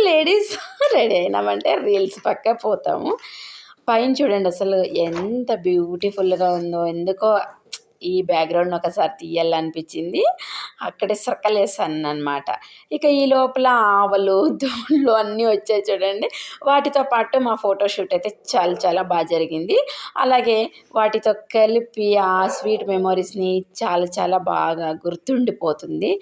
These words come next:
ఎప్పుడు విలేజ్లో అయితే ఇలాంటివన్నీ చాలా బాగుంటాయండి. సిటీలో ఎక్కడ, మేమైతే సిటీని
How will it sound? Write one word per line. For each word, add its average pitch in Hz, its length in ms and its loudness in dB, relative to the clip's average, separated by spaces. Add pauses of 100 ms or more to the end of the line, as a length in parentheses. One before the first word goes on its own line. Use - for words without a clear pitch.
(320)
ఎప్పుడు 330 480 0
విలేజ్లో 247 520 2
అయితే 254 280 4
ఇలాంటివన్నీ 208 640 0
చాలా 185 240 4
బాగుంటాయండి. 175 680 0
సిటీలో 202 440 0
ఎక్కడ, 202 340 0 (560)
మేమైతే 254 400 4
సిటీని 247 380 0